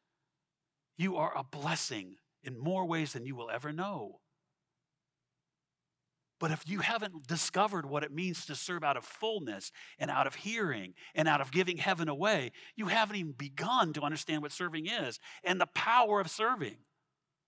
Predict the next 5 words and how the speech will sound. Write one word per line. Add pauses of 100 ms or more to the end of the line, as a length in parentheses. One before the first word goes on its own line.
(3000)
That's
what
you're
designed
for.